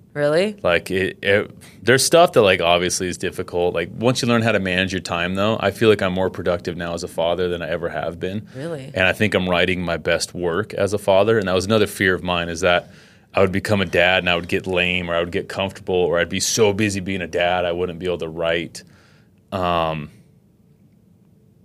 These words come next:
Speaker 2: but once I learned how to manage time, I just realized how much time I actually wasted before being a dad,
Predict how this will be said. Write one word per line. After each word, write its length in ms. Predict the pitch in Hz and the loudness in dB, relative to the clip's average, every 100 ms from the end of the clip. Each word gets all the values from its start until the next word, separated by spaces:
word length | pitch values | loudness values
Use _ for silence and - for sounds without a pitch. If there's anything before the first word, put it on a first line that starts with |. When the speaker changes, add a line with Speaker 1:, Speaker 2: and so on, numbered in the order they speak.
| _ _ _ _ _ | _ _ _ _ _
Speaker 2:
but 160 | 101 | 2
once 260 | 95 95 98 | 4 2 4
I 120 | 101 | 2
learned 260 | 92 92 92 | 4 0 0
how 120 | 95 | 0
to 100 | 90 | 0
manage 400 | 85 87 90 85 | 0 0 0 -6
time, 340 | - 87 92 92 | -6 -4 -2 -2
I 80 | |
just 180 | 87 87 | -4 -6
realized 260 | 95 87 - | -4 -4 -6
how 100 | 87 | -8
much 160 | 87 | -10
time 260 | - 90 87 | -8 -6 -4
I 80 | 82 | -2
actually 360 | 82 85 - | -2 -2 -6
wasted 500 | 73 80 82 - 92 | -8 -8 -8 -8 -10
before 320 | 82 - 85 82 | -10 -10 -10 -8
being 200 | 98 98 | -6 -4
a 80 | |
dad, 340 | 95 101 107 | -2 0 0